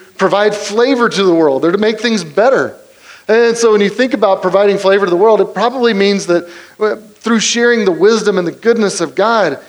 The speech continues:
in the world, that the, their experience of the world is gonna be a better place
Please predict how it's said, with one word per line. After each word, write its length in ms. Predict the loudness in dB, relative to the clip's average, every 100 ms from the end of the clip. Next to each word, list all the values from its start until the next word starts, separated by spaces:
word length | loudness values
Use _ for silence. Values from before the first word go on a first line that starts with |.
| -4
in 220 | 0 2
the 60 | 0
world, 460 | 2 2 0 -2 -10 -6
that 160 | -4 -2
the, 400 | -2 -2 -6 -2
their 160 | 2 2
experience 540 | 0 -6 -2 0 0
of 60 | -4
the 60 | -2
world 240 | 0 0
is 40 |
gonna 160 | -2 -2
be 100 | 0
a 60 | 0
better 300 | 0 0 0
place 560 | 0 0 0 -6 -10